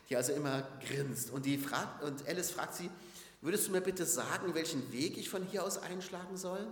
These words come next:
„Das hängt zu einem guten Teil davon ab, wo du hin möchtest“, sagte die Katze. „Das ist mir ziemlich gleich“, sprach Alice. „Dann ist es gleich, welchen Weg du einschlägst“, sprach die Katze. „Äh, solange ich nur irgendwo hinkomme“,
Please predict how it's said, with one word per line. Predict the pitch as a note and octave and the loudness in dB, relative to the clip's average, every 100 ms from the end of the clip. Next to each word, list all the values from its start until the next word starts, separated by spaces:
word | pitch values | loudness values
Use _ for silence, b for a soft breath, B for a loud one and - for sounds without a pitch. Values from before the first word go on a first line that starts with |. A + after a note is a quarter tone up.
| - - - - - B B B B B B B | -10 -16 -20 -20 -20 B B B B B B B
„Das | C#3 C#3 | 2 2
hängt | C#3+ C3+ | 2 2
zu | C#3 | 2
einem | A2+ C3 | 2 2
guten | B2+ C3 B2 | 0 0 0
Teil | B2+ A2 | 0 2
davon | C#3+ A#2+ B2 | 2 0 -2
ab, | - - | -2 -4
wo | A#2 | -6
du | A2 | -4
hin | G2+ C4 D4+ | 0 0 0
möchtest“, | D4 - D4 - - | -2 -4 -8 -8 -8
sagte | C#3 G2+ - G2+ G#2+ | -4 -4 -4 -10 -10
die | G2 | -12
Katze. | - G2+ - A2 G#2 - - - _ _ _ _ _ | -8 -8 -6 -8 -8 -16 -20 -20 _ _ _ _ _
„Das | - - E3+ | -6 -2 -2
ist | E3 | 0
mir | F3 D#3 | 0 0
ziemlich | - C3+ A#2 A2 A2+ G2 | 0 -2 -2 -4 -8 -8
gleich“, | E2 E2 - - - | -8 -8 -12 -16 -18
sprach | - - F#2+ D#2 - | -18 -10 -8 -8 -8
Alice. | F2+ F2+ - B B B B B - C#3 | -8 -8 -10 B B B B B -20 2
„Dann | C#3+ A#2+ | 4 4
ist | D3 F#3 | 0 0
es | F#3 | 2
gleich, | C#4+ C4 - | 4 4 6
welchen | D3+ D3+ D3 | 6 6 6
Weg | C#3+ C#3+ | 4 4
du | D3 | 2
einschlägst“, | G#2 C#3 - C#3 C3+ - | 2 2 2 -2 -2 -4
sprach | - C3+ - | -2 -4 -2
die | B2+ | -6
Katze. | C3 B2 C3+ - B B B B _ | -6 -6 -6 -8 B B B B _
„Äh, | - - | -6 -2
solange | - G#3 G#3+ G#3+ | -2 0 0 0
ich | G3 F3+ | -4 -2
nur | E3+ | 0
irgendwo | E3+ D3+ B2 B2+ | 0 -4 -6 -6
hinkomme“, | - C4+ G3+ - C#3+ B2 G#2+ | -4 -2 -2 0 2 4 2